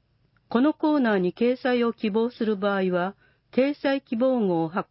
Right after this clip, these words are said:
行日の一ヶ月と一日前までに、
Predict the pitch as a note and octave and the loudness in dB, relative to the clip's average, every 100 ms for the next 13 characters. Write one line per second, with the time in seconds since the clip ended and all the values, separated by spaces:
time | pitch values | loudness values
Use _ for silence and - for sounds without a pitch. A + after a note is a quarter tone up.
0 | _ B3 A#3+ E3+ E3 D#3 F3 _ _ _ | _ -2 0 0 -2 -2 -6 _ _ _
1 | - F3 _ C#4+ C#4 B3 - - E3+ - | -12 -12 _ 0 0 -4 -6 -4 -4 -2
2 | B3+ C4+ C4 B3+ A#3+ G3 F3 D3+ D3+ | -2 -2 -2 -2 0 -2 -2 -2 -2